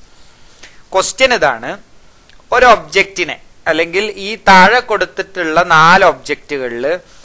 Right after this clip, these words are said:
ഏത് ഒബ്ജക്റ്റിനെ cut ചെയ്യുമ്പോഴാണ് ഒരു circular section കിട്ടുക? Circular section കിട്ടിയാൽ മാത്രം പോരാ, when it cut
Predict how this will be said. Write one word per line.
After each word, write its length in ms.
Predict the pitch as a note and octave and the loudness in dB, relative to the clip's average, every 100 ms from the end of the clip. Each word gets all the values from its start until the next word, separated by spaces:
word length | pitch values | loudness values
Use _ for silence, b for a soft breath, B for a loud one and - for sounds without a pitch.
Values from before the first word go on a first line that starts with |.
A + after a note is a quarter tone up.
| b _ F#3+ | b _ 0
ഏത് 420 | G3 A3+ C4+ C4 | 2 4 4 6
ഒബ്ജക്റ്റിനെ 920 | G#3 - - G3 G3 - G#3 G#3+ G#3+ F3 | 4 2 -2 -2 -2 -8 -2 -2 0 -2
cut 260 | - - | -2 -12
ചെയ്യുമ്പോഴാണ് 680 | F3+ E3+ D3+ D#3 D3+ C#3+ C#3+ | -4 -4 -4 -2 2 2 0
ഒരു 120 | D#3 | -6
circular 680 | D3 D#3+ D#3 - G3 G3+ G3+ | -2 0 -2 -4 0 4 4
section 380 | F#3+ - - D3+ | 0 -6 -8 -10
കിട്ടുക? 300 | C3 - - - _ _ - - | -14 -14 -16 -20 _ _ -20 -6
Circular 360 | E3 D#3+ F#3+ G3 | -6 -2 0 0
section 260 | G#3 G#3+ | -2 -4
കിട്ടിയാൽ 260 | G#3 G3 G#3 | -8 -2 0
മാത്രം 400 | G3 E3+ F#3+ F#3+ | 2 2 0 -2
പോരാ, 340 | C#3+ B2+ D#3+ F#3+ B B B F3+ | -2 2 0 0 B B B -2
when 140 | G#3 | 0
it 120 | A#3+ | -4
cut 300 | - - G#3 | -4 2 2